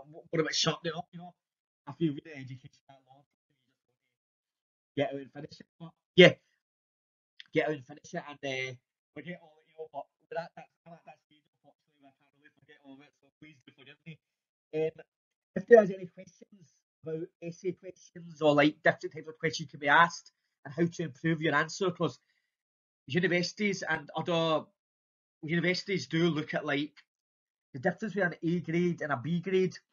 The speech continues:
is, like, how much depth you go into, you know. So I have to, I have to, like, stress that this stuff is, like, the minimum with some more information. But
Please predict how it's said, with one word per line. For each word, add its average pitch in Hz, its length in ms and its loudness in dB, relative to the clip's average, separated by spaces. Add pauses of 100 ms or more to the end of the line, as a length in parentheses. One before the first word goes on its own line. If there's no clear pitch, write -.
(440)
is, 135 140 -6
like, 135 160 -4
how 170 120 -4
much 180 260 -4
depth 156 320 0
you 156 140 0
go 147 100 -2
into, 156 400 -2 (320)
you 151 80 -12
know. 175 240 0 (240)
So 180 100 -2
I 160 40 0
have 185 220 2
to, 196 220 -2 (120)
I 143 60 -2
have 180 300 0
to, 196 140 2
like, 170 300 2 (520)
stress 196 380 -2
that 135 160 -6
this 180 160 0
stuff 196 340 -2
is, 139 140 -6
like, 156 300 0 (720)
the 147 80 -2
minimum 202 500 -2 (380)
with 135 140 -8
some 180 400 -4
more 160 260 -2
information. 175 680 -2 (360)
But 156 200 0